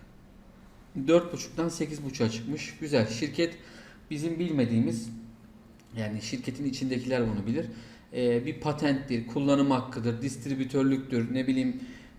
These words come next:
bir yerin bir şey, yani bir yere belki patenti kiraladı gibi bir şey yaptı ki burası da bir artış var.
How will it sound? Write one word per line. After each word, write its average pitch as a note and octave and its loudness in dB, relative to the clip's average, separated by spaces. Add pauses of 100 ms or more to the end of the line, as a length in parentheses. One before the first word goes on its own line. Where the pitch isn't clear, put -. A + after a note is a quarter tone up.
bir B2 -6
yerin D3 6
bir C3+ -4
şey, C#3+ -4
yani C3 4
bir C#3+ -2
yere D3 4
belki C#3 4
patenti C#3 2
kiraladı A#2+ 4
gibi C#3+ 0
bir D#3 -4
şey D#3+ -2
yaptı C#3 2
ki D3 -4
burası C#3 0
da C#3 0
bir A#2+ 0
artış - -4
var. F3 0